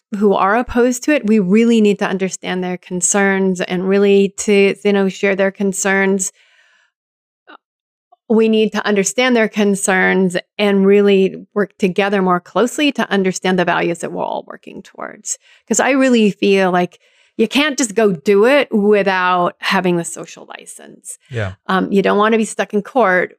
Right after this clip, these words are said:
Speaker 1: which is where a lot of this was stuck really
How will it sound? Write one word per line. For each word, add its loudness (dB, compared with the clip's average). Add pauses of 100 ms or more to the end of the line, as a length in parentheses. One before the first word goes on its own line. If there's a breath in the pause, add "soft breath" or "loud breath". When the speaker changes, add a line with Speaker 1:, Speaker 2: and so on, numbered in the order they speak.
(140)
Speaker 1:
which -2
is -10
where -2
a -2
lot -2
of -4
this -14
was -18
stuck -10
really -4